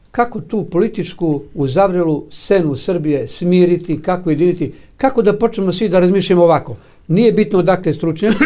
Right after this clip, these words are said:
<clears throat> u kojoj stranci, nego da je stručnjak i da hoće i želi da radi, da ume i može. I nije bitno da li je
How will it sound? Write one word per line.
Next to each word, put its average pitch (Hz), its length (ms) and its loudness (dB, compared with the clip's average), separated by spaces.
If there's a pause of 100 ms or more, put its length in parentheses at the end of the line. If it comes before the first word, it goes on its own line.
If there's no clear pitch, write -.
(180)
<clears throat> 247 200 0
u 147 180 0
kojoj 180 180 4
stranci, 156 440 0
nego 170 200 4
da 160 100 4
je 156 60 4
stručnjak 180 540 0
i 160 60 0
da 135 120 0
hoće 156 340 2
i 135 40 -2
želi 143 220 2
da 131 100 2
radi, 143 280 2
da 143 100 4
ume 160 220 4
i 143 60 0
može. 143 340 0 (680)
I 160 220 0
nije 208 260 4
bitno 151 440 -2 (280)
da 151 280 2
li 196 180 2
je 156 300 4